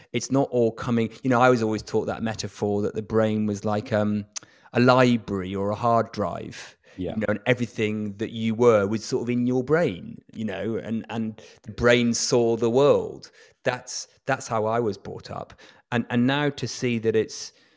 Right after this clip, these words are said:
Speaker 1: part of the process of perception rather than the source is quite a big difference. Now, before we get too hyper scientific or hyper philosophical, <laughs> what,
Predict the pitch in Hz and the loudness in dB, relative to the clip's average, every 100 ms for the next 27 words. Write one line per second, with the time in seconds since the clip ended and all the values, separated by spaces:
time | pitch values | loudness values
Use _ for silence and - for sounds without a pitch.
0 | _ _ _ _ - - 135 123 - 110 | _ _ _ _ -14 -4 0 0 0 -2
1 | 113 101 120 110 - 107 - - 98 - | -2 -2 0 0 0 -4 -4 -8 -8 -10
2 | - 135 - - 101 101 107 107 104 98 | -4 -6 -4 -8 -8 -6 -2 0 0 -2
3 | 101 101 98 _ - 104 - - 113 92 | -4 -4 -6 _ -10 -6 -2 0 0 0
4 | - - - - _ 131 - _ - 185 | -6 -8 -10 -20 _ -14 -14 _ -12 -8
5 | 185 135 - 104 147 147 - 92 - - | -6 -6 -6 -2 0 0 -2 -10 -12 -14
6 | - - 131 131 131 127 - - - 208 | -16 -2 2 4 2 0 -18 -12 2 4
7 | 202 180 165 - - - 151 123 - 139 | 6 4 2 0 -2 2 2 0 -4 -6
8 | - 117 - 113 113 - 127 110 101 104 | -4 -4 -2 -2 -4 -6 -6 -4 -4 -4
9 | 104 98 - - 120 110 113 - 110 - | -4 -4 -10 -6 -4 -4 -6 -2 -2 -2
10 | 120 - - - - - - - - - | -8 -8 -8 -6 -8 -10 -16 -20 -18 -8
11 | 127 165 202 - | 6 10 10 6